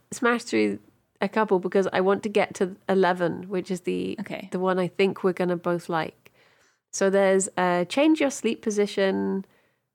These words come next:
Speaker 1: Um, if you're prone to unpleasant dreams, try changing your s-, usual sleep position. I mean, that seems tough to just change your sleep position.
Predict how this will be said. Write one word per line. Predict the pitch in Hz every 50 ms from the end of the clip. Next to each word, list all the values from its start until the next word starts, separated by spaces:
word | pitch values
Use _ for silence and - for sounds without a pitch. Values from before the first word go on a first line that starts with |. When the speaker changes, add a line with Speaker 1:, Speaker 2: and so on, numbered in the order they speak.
| _ _ _ _
Speaker 1:
Um, | - 180 180 180 180 180 180 180 175 -
if | - 190 -
you're | 226 214
prone | - - 262 302 -
to | 285 -
unpleasant | 226 226 226 233 233 226 226 220
dreams, | - 214 208 208 208 -
try | - 269 302
changing | 311 - 349 349 381 - 339 339
your | 330 294
s-, | 285 - - -
usual | 208 220 247 294 302 - 277 269
sleep | 254 - 254 - - -
position. | - 208 202 180 170 - - 165 160 170 - -
I | 202
mean, | 233 254
that | 277 285 -
seems | - - 214 202 -
tough | - 175 165 - - - - _ _ _ _ _ _ _ _ _ _ _ _ _ _ _ _
to | - - -
just | 185 - -
change | - 190 175 170 165 -
your | 160
sleep | 151 - - 165 - -
position. | - - - 151 - - - - - 185